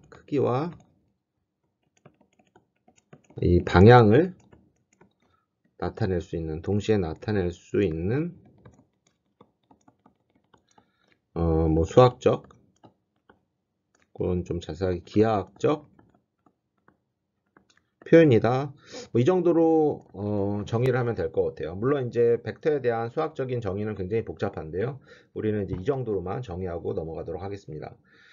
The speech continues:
그래서 이제 표현 관점에서는, 음, 이 벡터는 일단은 이제 우리가 행과 열이 있다면, 어, 열이 한 개 있는 행렬로 보시면 돼요.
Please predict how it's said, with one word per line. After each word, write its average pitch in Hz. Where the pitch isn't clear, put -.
그래서 131
이제 160
표현 226
관점에서는, 104
음, 98
이 113
벡터는 156
일단은 113
이제 104
우리가 104
행과 160
열이 98
있다면, 95
어, 90
열이 151
한 185
개 175
있는 127
행렬로 147
보시면 87
돼요. 71